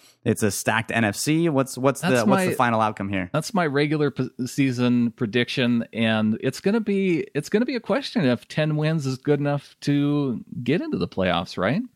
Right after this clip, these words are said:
Speaker 1: Yeah, man, the N F C is stacked. It
Speaker 2: Yeah.
Speaker 1: really is. They should, I think they should just remove a playoff team from the A F C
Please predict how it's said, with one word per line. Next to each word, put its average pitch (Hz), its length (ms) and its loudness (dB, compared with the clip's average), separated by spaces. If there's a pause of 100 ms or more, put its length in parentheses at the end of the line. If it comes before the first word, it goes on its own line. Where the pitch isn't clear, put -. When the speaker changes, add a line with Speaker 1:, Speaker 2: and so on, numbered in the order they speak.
(100)
Speaker 1:
Yeah, 92 180 -2
man, 90 280 -2
the 113 120 2
N 117 100 4
F 101 80 -2
C 101 160 -6
is 85 100 -8
stacked. - 580 -8
It 113 140 2
Speaker 2:
Yeah. 147 100 2
Speaker 1:
really 78 220 -2
is. 64 320 -6 (400)
They 113 160 2
should, 120 300 2
I 120 100 0
think 151 240 -2
they 151 100 2
should 120 300 0
just 110 200 -6
remove 101 720 0
a 98 120 -4
playoff 101 400 0
team 107 340 -2
from 101 460 -2
the 104 160 -4
A 101 160 0
F 101 80 -4
C 110 420 -2